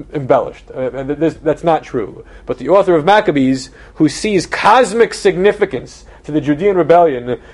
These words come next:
says that, you know, th-, they had to raise such revenue, uh, in order to fight the Jews. You can understand how this is, uh, aggrandizing the role that, uh, that the, the Jews played in the history of the world.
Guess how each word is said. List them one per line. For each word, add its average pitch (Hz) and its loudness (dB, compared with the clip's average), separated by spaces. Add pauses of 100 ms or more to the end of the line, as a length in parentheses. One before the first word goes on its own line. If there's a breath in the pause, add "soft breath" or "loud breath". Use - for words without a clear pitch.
says 214 2
that, 165 2
you 170 -2
know, 151 2
th-, 147 -6
they 156 2
had 175 0
to 175 0
raise 185 2
such - -2
revenue, 175 2 (200 loud breath)
uh, 151 2
in 156 2
order 170 2
to 151 2
fight 156 0
the 143 -6
Jews. 123 -8 (200)
You 254 -10
can 226 4
understand 185 0
how 147 0
this 143 -6
is, 127 -4
uh, 127 2 (300 loud breath)
aggrandizing 147 2 (200 loud breath)
the 147 2
role 147 4
that, 131 -4
uh, 127 0
that 123 -8
the, 127 -2
the 120 -6
Jews 170 0
played 147 2
in 131 -8
the 127 -4
history 135 -4
of 123 0
the 123 -2
world. 110 -4